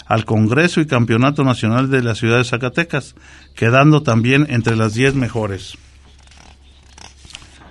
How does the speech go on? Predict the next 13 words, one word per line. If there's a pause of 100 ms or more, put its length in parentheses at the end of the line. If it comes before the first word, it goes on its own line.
(1500)
Es
meritorio, (800)
es
meritorio,
este,
mencionar
grandes
personas
que
siempre
brindaron
su
apoyo